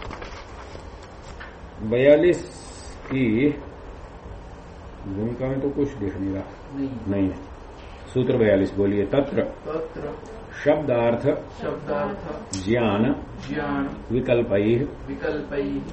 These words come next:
Speaker 1: संकीर्ण
Speaker 2: संकीर्ण
Speaker 1: सवितर्का
Speaker 2: सवितर्का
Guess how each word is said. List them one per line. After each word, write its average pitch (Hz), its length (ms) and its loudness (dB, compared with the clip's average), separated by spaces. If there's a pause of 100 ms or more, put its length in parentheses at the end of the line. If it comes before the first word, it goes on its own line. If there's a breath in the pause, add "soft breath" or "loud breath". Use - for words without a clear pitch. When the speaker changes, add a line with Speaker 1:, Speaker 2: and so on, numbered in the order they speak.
(120)
Speaker 1:
संकीर्ण 127 840 4
Speaker 2:
संकीर्ण 143 1040 -4
Speaker 1:
सवितर्का 123 960 4
Speaker 2:
सवितर्का 143 920 -4